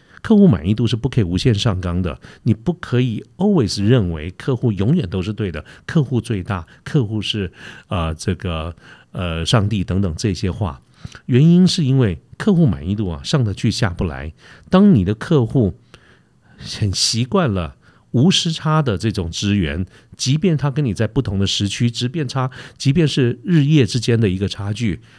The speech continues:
当你用持续的超高满意度的这种方式来支持、支援你的客户的时候，你的客户固然是很满意，但是你有，你难道有可能天天夜里起来上厕所吗？啊，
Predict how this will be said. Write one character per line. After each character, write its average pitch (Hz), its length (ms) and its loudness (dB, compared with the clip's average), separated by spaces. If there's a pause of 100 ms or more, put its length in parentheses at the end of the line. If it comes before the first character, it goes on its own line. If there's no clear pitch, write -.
当 202 160 4
你 139 140 4
用 135 220 4
持 120 260 -2
续 160 140 -2
的 120 120 0
超 160 200 2
高 170 120 4
满 95 220 2
意 110 100 4
度 104 200 2
的 85 240 -2 (400)
这 110 180 2
种 85 260 -4
方 117 220 2
式 117 100 0
来 95 140 2
支 123 220 0
持、 101 320 -4
支 123 240 -4
援 98 180 -2
你 90 80 -4
的 85 100 -8
客 101 220 0
户 107 140 0
的 85 120 2
时 - 180 -8
候， 80 280 -4 (920)
你 120 100 6
的 139 80 8
客 196 140 2
户 170 100 4
固 214 300 2
然 98 180 0
是 101 140 2
很 85 160 -2
满 80 260 -2
意， 90 240 -2 (440)
但 214 120 6
是 226 140 6
你 151 160 10
有， 170 280 6
你 147 320 8
难 143 220 6
道 185 240 4 (120)
有 156 180 4
可 117 300 -2
能 117 200 2
天 190 260 2
天 190 220 4
夜 185 140 6
里 123 100 4
起 117 140 -4
来 98 100 0
上 117 220 -2
厕 120 120 -4
所 90 220 -8
吗？ 80 220 -10 (1120)
啊， 104 240 -2